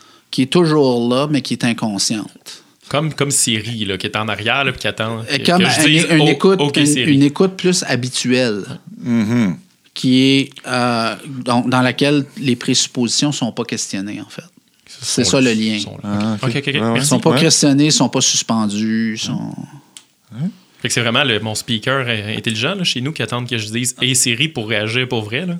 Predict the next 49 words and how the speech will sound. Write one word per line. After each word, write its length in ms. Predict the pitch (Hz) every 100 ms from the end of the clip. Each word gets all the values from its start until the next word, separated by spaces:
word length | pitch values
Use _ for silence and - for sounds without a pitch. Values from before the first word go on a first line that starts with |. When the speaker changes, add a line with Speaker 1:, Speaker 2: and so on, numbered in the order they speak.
| -
Speaker 2:
Quand 120 | 117
il 40 | -
fait 140 | 120
juste 400 | 117 143 - - - _ _
scanner 460 | - - 135 123 135
le 60 | 139
white 280 | 120 113
noise, 520 | 120 120 151 170 156 127 - - - -
il 40 | 120
est 100 | 107
avec 240 | 110 -
ses 260 | - 104 98 92
présuppositions, 760 | 117 - - 113 - 123 131
puis 140 | 127 107
il 60 |
présuppose 540 | 95 120 - 127 135 131
que 100 | 123
ce 80 |
que 120 | - 113
je 80 |
dis 160 | 107 127
a 20 |
aucun 260 | 117 117 113
intérêt. 300 | 110 98 92 135
Speaker 1:
Exact, 320 | 127 165 175
Speaker 3:
Une, 60 | 131
Speaker 1:
donc 180 | 147 147
Speaker 3:
une 160 | 139 123
écoute 220 | 147 143
programmée, 440 | 143 117 101 104
finalement, 380 | 135 95 117 98
Speaker 2:
Ouais, 60 | 107
il, 240 | 113 110
Speaker 3:
hein, 100 | 107 120
Speaker 2:
il 60 |
Speaker 3:
versus 280 | 98 95 101
une 160 | 104 92
écoute, 520 | - 104 92 - -
euh, 180 | 85 80 - - - -
Speaker 2:
Réelle. 300 | 104 92 - -
Speaker 3:
réelle. 460 | 107 101 95 85 85 87 _
Speaker 2:
Ok. 120 | -
Speaker 1:
Ben, 220 | 147 156 147
ce 100 | 151
serait 220 | - 208
une 100 | 196
écoute 360 | 143 - 226 226
dans 120 | 147
laquelle 680 | 131 - 160 175 190 180